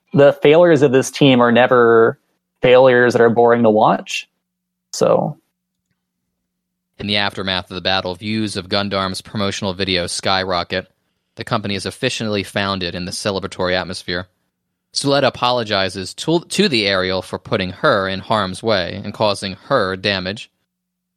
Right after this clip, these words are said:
Speaker 2: Shadiq pledges not to get in Miorine's way. As he's about to leave, he mentions that he should have dueled for her hand in marriage ages ago. "Maybe that way,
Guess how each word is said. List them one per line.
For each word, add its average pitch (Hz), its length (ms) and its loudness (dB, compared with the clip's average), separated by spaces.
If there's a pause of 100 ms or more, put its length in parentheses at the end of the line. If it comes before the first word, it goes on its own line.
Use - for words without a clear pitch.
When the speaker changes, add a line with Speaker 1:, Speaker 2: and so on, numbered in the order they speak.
(720)
Speaker 2:
Shadiq 156 320 -2
pledges 135 360 -2
not 123 200 -2
to 120 80 -12
get 117 160 0
in 107 120 -6
Miorine's 104 460 -4
way. 110 300 0 (640)
As 135 200 -2
he's 135 140 -4
about 104 240 -2
to 101 60 -10
leave, 87 280 -12
he 110 120 -6
mentions 113 400 -4
that 92 140 -4
he 101 100 -12
should 110 240 -4
have 95 220 -4
dueled 113 340 -4
for 104 140 -4
her 95 140 -4
hand 104 260 -4
in 95 100 -6
marriage 98 460 -2
ages 101 380 -6
ago. 98 320 -2 (880)
"Maybe 117 220 0
that 139 220 -2
way, 95 320 -6